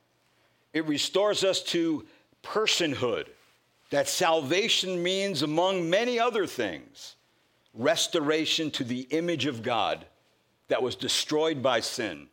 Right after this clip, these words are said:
Restoration through Christ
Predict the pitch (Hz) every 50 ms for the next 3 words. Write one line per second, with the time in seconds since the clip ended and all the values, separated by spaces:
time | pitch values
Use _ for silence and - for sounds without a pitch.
0 | _ _ - - - - 123 139 170 180 - - - 170 160 151 165 165 160 -
1 | - - 165 160 156 151 147 - - - _ - - - 160 196 233 226 - -
2 | - 185 170 151 135 123 117 110 - - - - - -